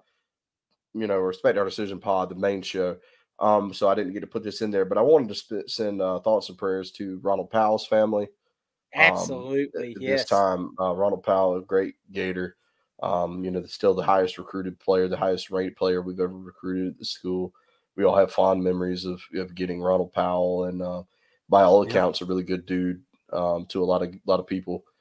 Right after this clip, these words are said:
Speaker 1: Um, so, uh, definitely, um, wanna send thoughts and prayers out to him. Um, you know, and, and if you're going through s-, something, then I, I, I urge you to, to get some help as well.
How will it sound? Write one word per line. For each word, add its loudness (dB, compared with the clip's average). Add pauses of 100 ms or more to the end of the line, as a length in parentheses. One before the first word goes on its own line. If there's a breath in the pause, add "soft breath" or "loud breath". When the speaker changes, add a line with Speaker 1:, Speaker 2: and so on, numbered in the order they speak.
(280)
Speaker 1:
Um, 2
so, 0
uh, 0 (140)
definitely, 4
um, -4 (180)
wanna 0
send -2
thoughts 2
and -12
prayers -2
out 2
to -6
him. 0
Um, -6 (920)
you -2
know, 0
and, -6
and 2
if -6
you're -2
going 4
through -4
s-, -4
something, 4
then 0
I, 0
I, 4
I 4
urge 0
you -10
to, -6
to -6
get -10
some -10
help 2
as -8
well. 4